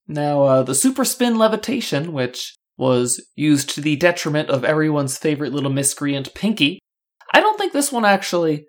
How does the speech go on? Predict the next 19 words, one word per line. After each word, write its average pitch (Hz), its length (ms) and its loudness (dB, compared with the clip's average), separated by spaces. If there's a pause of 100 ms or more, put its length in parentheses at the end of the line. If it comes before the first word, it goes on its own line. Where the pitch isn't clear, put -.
(140)
is 147 280 0
Geraldine. 120 440 0
I 190 160 6
think 196 200 -4
this 180 160 0
is 131 220 -2
all 139 400 4
Mao 120 160 2
Mao 117 240 -6
being 131 240 -4
a 127 60 -4
legendary 123 600 -2
hero, 113 440 -4
able 143 320 0
to 135 320 -4
use 160 260 -4
a 147 60 -4
single 269 320 2
hand 156 460 -2